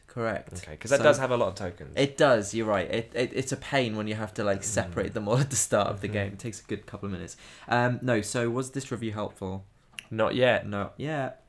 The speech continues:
Speaker 1: All right. So, next
Speaker 2: Plus,
Speaker 1: one.
Speaker 2: that wouldn't put me off buying a game because it has lots of pieces.
Speaker 1: I actually prefer games when you get lots. But he
Speaker 2: Yeah.
Speaker 1: did say, you know, it did
Speaker 2: Is
Speaker 1: say
Speaker 2: it,
Speaker 1: value
Speaker 2: is it a
Speaker 1: for
Speaker 2: Fantasy
Speaker 1: money.
Speaker 2: Flight game?
Speaker 1: I'm not answering that. I don't actually remember, but I don't know.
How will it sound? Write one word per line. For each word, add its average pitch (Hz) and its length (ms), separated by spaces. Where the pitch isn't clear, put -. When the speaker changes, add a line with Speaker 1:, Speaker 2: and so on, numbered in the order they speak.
Speaker 1:
All 101 80
right. 95 180
So, 98 380
next 131 220
Speaker 2:
Plus, - 180
Speaker 1:
one. 117 120
Speaker 2:
that - 120
wouldn't 143 240
put - 160
me 98 120
off 87 180
buying 87 180
a 80 60
game 80 480
because 92 260
it - 80
has - 160
lots - 180
of - 80
pieces. - 240
Speaker 1:
I 190 180
actually - 340
prefer 131 400
games 104 280
when 107 120
you 107 100
get 104 260
lots. - 560
But 165 140
he 214 60
Speaker 2:
Yeah. 196 80
Speaker 1:
did 339 160
say, 185 200
you 117 120
know, 104 220
it - 100
did 180 160
Speaker 2:
Is 143 60
Speaker 1:
say 170 80
Speaker 2:
it, - 60
Speaker 1:
value 131 160
Speaker 2:
is 117 60
it - 80
a - 20
Speaker 1:
for - 80
Speaker 2:
Fantasy 175 260
Speaker 1:
money. - 80
Speaker 2:
Flight 98 220
game? 73 240
Speaker 1:
I'm 135 260
not 120 180
answering 98 380
that. - 240
I 127 120
don't 113 160
actually 95 360
remember, 87 400
but 85 220
I 95 80
don't 110 260
know. 95 400